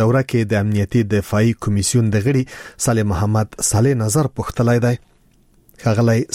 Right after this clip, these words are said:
صالح په پیل کې د پوښتنې ته ځواب وایي چې طالبانو د جګړو د بندولو لپاره د امریکا غوښتنې له پامه وغورځولې. آیا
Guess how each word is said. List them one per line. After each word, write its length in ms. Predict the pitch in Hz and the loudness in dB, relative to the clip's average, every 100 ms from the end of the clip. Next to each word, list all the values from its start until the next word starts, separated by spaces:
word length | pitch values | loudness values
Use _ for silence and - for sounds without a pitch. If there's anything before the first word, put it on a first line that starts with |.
| - | -2
صالح 300 | 110 120 117 | 2 2 0
په 100 | 101 - | -2 0
پیل 200 | 139 120 | 0 0
کې 100 | 117 110 - - _ _ _ 131 | 0 -2 -6 -20 _ _ _ -2
د 100 | 147 - | 0 -2
پوښتنې 360 | 120 - 156 139 | -4 -2 -2 0
ته 60 | 123 107 | -2 0
ځواب 220 | 131 147 | 0 2
وایي 180 | 139 135 131 | 2 0 0
چې 160 | 131 - | -4 -2
طالبانو 400 | 101 104 120 123 104 | -2 0 0 0 0
د 100 | 104 98 | -2 0
جګړو 260 | 101 113 127 | 0 2 0
د 100 | 107 92 | 0 -2
بندولو 400 | 98 104 139 143 | 0 2 2 0
لپاره 240 | 110 107 101 95 | 0 -2 -2 -2
د 20 | 98 | -2
امریکا 300 | 98 - 98 | -2 -2 -2
غوښتنې 360 | 98 - 127 113 98 | -2 -2 0 0 0
له 60 | - | 0
پامه 240 | 101 104 | 0 2
وغورځولې. 520 | 147 143 101 117 113 113 - - - 151 | 2 0 0 0 2 0 -6 -16 -2 0
آیا 140 | 156 | 2